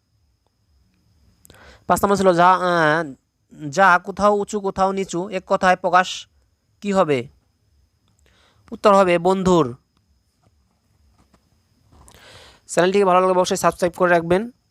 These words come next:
পরবর্তী সকল ধরনের চাকরির খবর এবং রেজাল্ট এখানে অ্যাডমিট কার্ড পাবলিশ হলে পাবেন।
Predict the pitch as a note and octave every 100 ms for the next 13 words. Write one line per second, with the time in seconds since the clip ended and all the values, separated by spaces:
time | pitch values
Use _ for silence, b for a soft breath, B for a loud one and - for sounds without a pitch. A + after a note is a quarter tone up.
0 | _ E3 E3 E3 E3+ E3+ E3+ E3 - E3
1 | - D#3 D#3+ D#3 D#3+ D#3 D3+ D3+ F3 G3+
2 | D3 D3 D#3 D3+ D3 D3+ D#3+ D3+ _ _
3 | D3 D3+ F#3 F3+ C#3+ B2